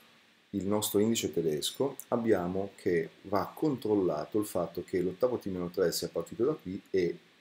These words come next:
eventualmente si sia concluso qui a trentasei barre, perché nel caso il nono T meno tre sarebbe vincolato a ribasso. Mentre invece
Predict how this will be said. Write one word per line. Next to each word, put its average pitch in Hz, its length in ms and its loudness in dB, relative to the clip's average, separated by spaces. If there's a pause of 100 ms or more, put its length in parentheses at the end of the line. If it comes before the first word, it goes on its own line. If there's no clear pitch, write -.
(380)
eventualmente 98 960 2
si - 180 -8
sia 90 200 -2
concluso 90 680 -6
qui 101 180 -4 (1160)
a 90 100 -8
trentasei 117 540 0
barre, 80 520 0 (520)
perché 139 280 4
nel 139 200 4
caso 95 580 2 (540)
il 107 160 -2
nono 117 240 6
T - 80 -4
meno 113 240 0
tre 92 160 2
sarebbe 90 280 2
vincolato 87 440 0
a - 20 0
ribasso. 82 500 -2 (1300)
Mentre 156 400 4
invece 92 600 2